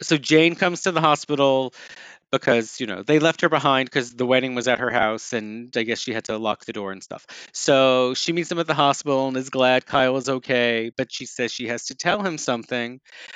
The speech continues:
Um, but before she can, he says, "Are we rushing things? Like, why don't we just travel the world and do all this fun stuff before we settle down?" And then she's like, "Well, actually, I'm pregnant."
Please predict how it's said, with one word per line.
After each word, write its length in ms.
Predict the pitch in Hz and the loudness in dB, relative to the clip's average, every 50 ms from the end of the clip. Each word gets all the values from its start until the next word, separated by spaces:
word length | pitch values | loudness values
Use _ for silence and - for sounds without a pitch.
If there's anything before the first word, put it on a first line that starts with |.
| - - _ - | -20 -14 _ 0
Um, 440 | 139 135 135 131 131 135 135 127 _ _ _ _ _ _ _ - | 2 4 4 4 2 0 -4 -10 _ _ _ _ _ _ _ -2
but 140 | 123 - | -2 -2
before 320 | - 135 - - 175 185 160 | -2 -6 -4 -2 0 0 0
she 180 | - - 175 | 0 -4 -6
can, 640 | - - 175 170 165 160 151 139 131 127 127 131 135 - - - - - - - | -2 2 4 4 6 6 4 4 4 2 0 -2 -6 -14 -18 -20 -20 -18 -6 0
he 440 | 151 147 147 143 143 143 139 139 | 2 4 6 6 6 4 2 0
says, 440 | - - - 143 131 127 123 120 110 - - _ - | 0 0 2 4 4 4 4 2 -2 -6 -16 _ -4
"Are 180 | - 139 131 | 0 0 2
we 420 | 120 131 151 175 185 180 170 151 - _ _ - _ _ _ | 2 4 2 2 2 0 -4 -6 -8 _ _ -20 _ _ _
rushing 720 | - 104 117 123 120 - - 170 170 165 165 165 165 165 156 | -4 0 2 2 2 2 0 0 0 0 -2 -4 -6 -8 -6
things? 480 | - 180 170 165 160 160 160 160 147 147 | -2 0 2 2 2 2 0 -2 0 0
Like, 180 | 127 123 - | 0 0 2
why 160 | 139 143 151 | 4 4 4
don't 160 | 165 175 156 165 | 4 2 0 0
we 220 | 156 151 147 143 | 0 0 0 0
just 300 | 135 151 147 - - - - - - - - _ - | 0 -2 -4 -4 -6 -14 -20 -20 -20 -20 -20 _ -6
travel 300 | - 160 151 156 160 165 147 | 0 2 4 4 6 4 4
the 80 | 131 | 4
world 440 | 123 147 160 170 165 156 143 139 127 | 4 4 6 6 6 6 6 4 2
and 120 | 131 127 127 | 0 -2 -2
do 140 | 143 147 147 | 0 2 2
all 100 | 147 147 | 2 2
this 140 | 147 139 - - | 2 -2 -6 -2
fun 220 | - 151 147 135 | 0 0 0 0
stuff 400 | - - - 151 151 147 - - | -2 0 2 4 4 4 2 0
before 300 | 151 131 - 147 143 135 | -6 -4 -2 0 0 0
we 120 | 135 131 | 0 -2
settle 320 | - - 156 139 127 131 127 | -2 0 2 2 2 2 2
down?" 440 | 131 131 127 123 120 117 117 120 - - - - - _ _ - | 2 4 4 4 2 0 -2 -6 -10 -20 -20 -20 -20 _ _ -2
And 300 | 139 139 139 139 139 139 | 0 2 2 2 2 2
then 160 | 147 147 147 | 0 -2 -4
she's 240 | 139 - 156 135 - | -4 -6 -6 -2 0
like, 200 | 156 147 147 - | 0 0 2 2
"Well, 260 | 202 220 226 220 - - | 2 4 4 4 2 2
actually, 380 | 170 160 147 - - 156 143 | 2 2 2 2 0 0 0
I'm 100 | 131 127 113 | 0 0 -2
pregnant." 360 | - 92 90 - 90 87 | -4 -6 -6 -6 -10 -18